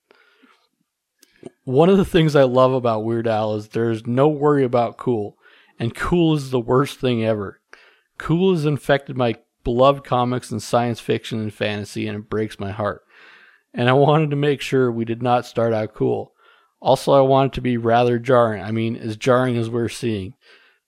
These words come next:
Funny enough, the more I thought about it, seeing Rick with his giant beard and a limp in the other universe in Alexandria,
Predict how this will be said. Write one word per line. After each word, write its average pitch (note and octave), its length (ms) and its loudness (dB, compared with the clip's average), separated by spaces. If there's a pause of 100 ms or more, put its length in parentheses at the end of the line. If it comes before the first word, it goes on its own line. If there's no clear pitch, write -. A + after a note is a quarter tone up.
Funny E3 320 2
enough, D3 320 4
the A#2 100 -4
more B2+ 220 2
I C#3 60 2
thought B2 320 0
about A2 300 -2
it, G2+ 120 -14
seeing B2+ 340 -2
Rick C3 260 -2
with B2+ 120 -6
his A2 160 -4
giant A#2+ 520 -2
beard B2+ 240 0
and A2 80 -6
a G#2+ 40 -4
limp A#2 380 -4
in G#2 60 -6
the G#2+ 180 -4
other A#2+ 260 0
universe A#2 600 -4
in G#2+ 100 -6
Alexandria, G#2 840 -6